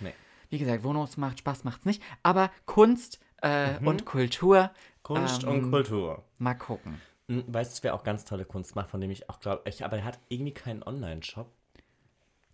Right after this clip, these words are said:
Speaker 1: Also ein Online-Shop besteht aus einer Art Galerie.
Speaker 2: Mhm.
Speaker 1: Das war grad ein Wortwitz, weil Art Galerie, na, you know. Ähm,
Speaker 2: I gotcha.
Speaker 1: ähm, der Holger von Fiori.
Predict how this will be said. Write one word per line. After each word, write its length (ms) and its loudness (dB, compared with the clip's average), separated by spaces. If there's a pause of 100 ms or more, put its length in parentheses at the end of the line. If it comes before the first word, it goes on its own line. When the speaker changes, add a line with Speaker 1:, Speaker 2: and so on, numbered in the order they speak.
(120)
Speaker 1:
Also 140 -4
ein 120 -4
Online-Shop 320 -4
besteht 240 -10
aus 180 -8
einer 280 -6 (220)
Art 280 -4
Galerie. 540 -6
Speaker 2:
Mhm. 400 -2 (300)
Speaker 1:
Das 200 -14
war 80 -12
grad 260 -18
ein 80 -14
Wortwitz, 480 -16
weil 180 -14
Art 280 -16
Galerie, 440 -12 (360)
na, 120 -16
you 140 -16
know. 260 -16 (520)
Ähm, 260 0
Speaker 2:
I 140 4
gotcha. 480 2 (320)
Speaker 1:
ähm, 760 -4 (440)
der 400 -10
Holger 640 -8 (380)
von 480 -10
Fiori. 640 -10